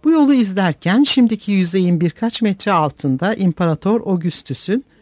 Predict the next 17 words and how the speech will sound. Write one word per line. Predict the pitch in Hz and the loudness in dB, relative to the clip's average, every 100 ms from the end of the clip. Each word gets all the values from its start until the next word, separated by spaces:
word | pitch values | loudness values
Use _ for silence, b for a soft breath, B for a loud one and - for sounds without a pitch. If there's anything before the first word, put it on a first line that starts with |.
| b b | b b
İsa'dan | 180 - 160 165 160 | -6 -2 -2 0 0
önce | 147 143 147 | 0 -2 -4
altıncı | 151 143 - 156 240 | -4 -4 -4 -4 -2
yılda | 254 180 143 131 | -2 -2 -2 -4
yaptırdığı | 139 - - 131 123 139 202 | -6 -8 -8 -8 -6 -4 -4
Temenos | 240 - 208 190 151 127 - | -4 -2 0 2 0 -2 -6
duvarının | 147 139 147 220 202 | -4 -2 0 0 0
bir | 170 | -2
kısmını | - 139 143 139 175 151 | -6 -6 -2 -2 -2 -4
buldu. | 131 123 135 - _ _ _ _ _ _ _ _ _ _ _ _ _ b b b b b b b | -6 -8 -12 -12 _ _ _ _ _ _ _ _ _ _ _ _ _ b b b b b b b
Duvar | 220 254 339 | 2 2 4
üzerindeki | 294 202 151 143 147 - 151 | 2 2 2 0 -2 -4 -2
bir | 185 | 0
yazıttan | 160 156 147 - 208 214 | 0 0 -2 -4 -2 0
anlaşıldığına | 208 196 190 196 180 185 185 170 | 2 2 2 -2 -2 -2 0 -2
göre | 147 135 131 | -2 -4 -2
yapı, | 131 135 - 190 | -4 -6 -6 -6